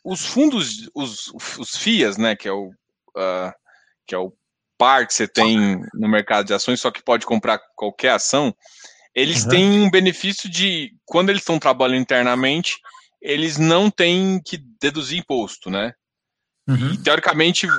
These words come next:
Speaker 1: o, o fundo imobiliário, ele tem, pra saída do, do, do, do fundo, ele tem essa isenção de imposto de renda, mas dentro do fundo, se você gera qualquer ganho de capital, você tem que redu-, é, tem alguma, ah, vocês vão também,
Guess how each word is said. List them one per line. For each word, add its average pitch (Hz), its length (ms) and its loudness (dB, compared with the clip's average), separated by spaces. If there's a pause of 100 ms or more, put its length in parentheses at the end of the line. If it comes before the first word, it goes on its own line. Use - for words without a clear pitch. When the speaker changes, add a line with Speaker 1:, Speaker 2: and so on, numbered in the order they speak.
(580)
Speaker 1:
o, 143 240 -8
o - 20 -10
fundo 160 260 0
imobiliário, 165 680 4
ele 147 240 0 (180)
tem, 151 300 2
pra 147 220 2
saída 165 560 0
do, 143 180 -6
do, 117 160 -10
do, 110 140 -14
do 110 100 -14
fundo, 127 420 -4 (480)
ele 113 280 -4
tem 139 240 2
essa 143 160 0
isenção 127 440 2
de 123 80 2
imposto - 280 -4
de 143 60 -6
renda, 147 260 2
mas 170 260 2
dentro 156 320 2
do 175 80 -4
fundo, 160 420 -4 (380)
se - 160 -10
você 139 260 -4 (140)
gera 147 300 2
qualquer 160 340 2
ganho 175 180 2
de 165 80 -4
capital, 143 400 2
você 151 200 -6
tem 156 180 -2
que 160 160 -12
redu-, 165 320 -6 (640)
é, 120 200 0 (200)
tem 202 140 4
alguma, 147 800 4
ah, - 20 -2
vocês 107 240 -8
vão 165 300 4
também, 139 440 0